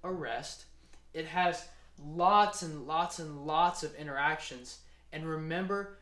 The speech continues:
to monitor closely for an opportunistic C. diff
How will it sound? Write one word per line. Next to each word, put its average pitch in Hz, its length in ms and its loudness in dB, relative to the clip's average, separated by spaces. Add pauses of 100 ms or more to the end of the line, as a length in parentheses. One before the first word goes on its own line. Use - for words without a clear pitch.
(120)
to 160 140 -8
monitor 180 560 -6
closely 185 800 -4 (100)
for 151 180 2
an 147 100 -2 (460)
opportunistic 165 880 -2 (240)
C. 156 560 -6 (100)
diff 135 220 -4